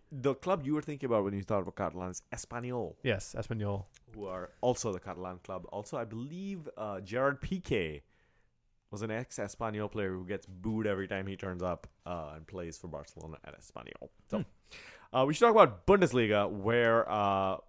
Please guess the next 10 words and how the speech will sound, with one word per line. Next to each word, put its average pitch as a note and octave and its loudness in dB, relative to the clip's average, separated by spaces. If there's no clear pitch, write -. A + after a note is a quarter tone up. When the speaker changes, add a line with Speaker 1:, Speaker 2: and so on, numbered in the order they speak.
Speaker 1:
Bayern D3+ 8
are A2 4
Speaker 2:
Shit G2+ 2
Speaker 1:
back F3+ 8
on G3 2
Speaker 2:
is A#2+ 6
Speaker 1:
top. C3+ 8
Speaker 2:
happening. G2 0
Speaker 1:
Ah, A#2+ 0
God F3+ -8